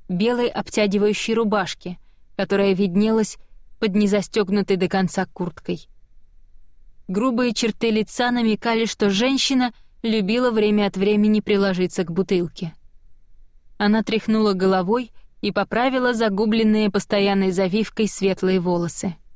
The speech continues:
"Вы к Шептухе на приём? Я по записи. Только немного припозднилась", пыхтя сообщила она. "Так что я перед вами". Ну, на вручение дипломов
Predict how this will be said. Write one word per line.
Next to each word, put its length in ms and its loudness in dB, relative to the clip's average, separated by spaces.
"Вы 240 2
к 60 -6
Шептухе 580 -2
на 120 2
приём? 520 0
Я 220 0
по 160 -2
записи. 640 -2
Только 260 0
немного 400 0
припозднилась", 880 -2
пыхтя 340 -4
сообщила 640 -2
она. 320 0
"Так 200 -2
что 180 -4
я 220 0
перед 280 -4
вами". 400 -2
Ну, 300 -2
на 160 0
вручение 520 2
дипломов 720 -2